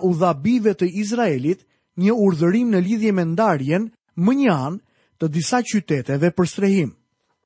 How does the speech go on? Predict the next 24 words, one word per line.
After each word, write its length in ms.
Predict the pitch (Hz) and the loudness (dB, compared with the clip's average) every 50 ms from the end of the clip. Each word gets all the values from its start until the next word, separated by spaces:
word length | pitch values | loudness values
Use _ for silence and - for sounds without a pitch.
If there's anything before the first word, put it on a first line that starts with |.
| _ _ _ _ _ _ _ _ | _ _ _ _ _ _ _ _
Është 240 | 202 233 226 - 233 | 0 0 0 0 -2
interesante 640 | 226 220 202 196 196 - - 262 254 208 165 180 185 | 0 2 2 2 0 0 0 0 0 0 0 0 -2
se 160 | - - 165 | 0 0 -2
shumë 260 | 151 - - 285 285 | 0 0 -2 -2 -4
fise 360 | - - 202 180 - - 175 165 | -2 -2 -2 -2 0 0 0 2
dhe 100 | 160 226 254 | 2 2 2
njerëz 400 | 220 160 135 123 147 185 - - - _ _ _ _ _ 190 | 2 0 0 -2 -2 -4 -4 -6 -14 _ _ _ _ _ -6
i 60 | 190 | -2
kanë 300 | - 202 175 156 - _ _ | 0 0 -2 -2 -4 _ _
patur 460 | 233 240 262 247 - 240 240 247 226 _ | -2 -2 -2 0 0 0 0 0 -4 _
këto 220 | - - 202 196 | -2 0 0 0
qytete. 440 | - - 185 - 147 127 110 - _ _ _ _ _ _ _ _ _ _ _ _ _ _ | 0 -2 -2 -2 -2 -4 -4 -8 _ _ _ _ _ _ _ _ _ _ _ _ _ _
Me 120 | 151 156 | -6 -6
sa 160 | 139 - 151 | -2 -2 -4
duket, 360 | 131 135 214 240 214 240 233 | 0 2 0 2 4 2 0
kjo 180 | - - 220 226 | 4 2 2 2
ishte 180 | 233 208 - 214 | 2 0 0 -2
diçka 380 | 180 160 180 - - - 233 233 | 0 0 -2 -2 0 2 2 2
që 220 | - - 208 196 | 2 2 2 2
ju 60 | 196 - | 2 2
kalua 480 | - 170 165 175 214 240 240 233 226 220 | 2 0 2 2 2 2 2 2 2 2
të 160 | - 175 156 | -2 -4 -4
gjithë 560 | 135 131 151 220 269 247 - - _ _ - | -4 -6 -2 -2 -2 -2 -4 -14 _ _ -6
njerëzimit. 600 | 180 180 185 185 175 143 143 139 113 95 82 _ | -2 0 2 2 2 0 -2 -4 -6 -8 -12 _